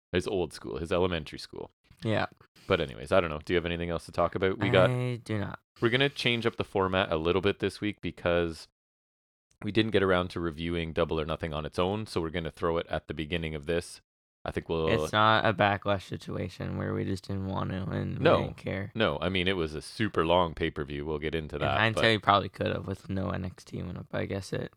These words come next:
Speaker 2: kinda replaces it this
Speaker 1: That's
Speaker 2: week.
Speaker 1: right. So we're gonna, uh, do our news and rumors, then talk about Double or Nothing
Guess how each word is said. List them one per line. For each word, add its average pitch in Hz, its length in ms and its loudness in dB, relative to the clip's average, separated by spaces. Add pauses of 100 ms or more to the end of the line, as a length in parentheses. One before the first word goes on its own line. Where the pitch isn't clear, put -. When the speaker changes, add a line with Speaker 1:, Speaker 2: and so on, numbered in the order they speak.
Speaker 2:
kinda 95 480 -2
replaces 95 520 -4
it - 180 -6 (100)
this - 120 -16
Speaker 1:
That's 87 220 6
Speaker 2:
week. 76 80 2
Speaker 1:
right. 67 160 -2
So - 180 0
we're 90 160 8
gonna, 101 680 2 (100)
uh, 87 260 4
do 98 160 -2
our 101 80 6
news 95 220 0
and 85 100 -2
rumors, 87 460 2
then 87 360 0
talk 82 300 0
about 87 180 0
Double 82 240 0
or 78 80 -2
Nothing 82 580 -2